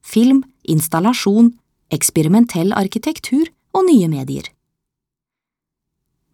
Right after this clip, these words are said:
Museumskvarter har også et eget barnemuseum. I Zoom Kindermuseum kan barna ta del i ulike seminarer, utstillinger og forskjellige sanseleker.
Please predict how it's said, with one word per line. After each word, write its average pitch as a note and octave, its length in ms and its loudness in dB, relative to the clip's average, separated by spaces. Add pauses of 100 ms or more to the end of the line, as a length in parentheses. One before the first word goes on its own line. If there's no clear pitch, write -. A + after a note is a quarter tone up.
Museumskvarter A#3 1040 0 (240)
har C4+ 160 0
også G#3 300 -2
et G#3+ 100 -8
eget G3 320 -2
barnemuseum. G3+ 960 0 (960)
I E3+ 160 2
Zoom F#3 560 4
Kindermuseum G#3 960 -2 (360)
kan D4+ 260 2
barna G3 360 0
ta C4 180 -2
del G3+ 320 0
i F3+ 160 0
ulike D#3 480 -2
seminarer, F#3 680 2 (260)
utstillinger D4 680 0 (160)
og D#4+ 160 -4
forskjellige E3+ 480 -2
sanseleker. F#3+ 920 -4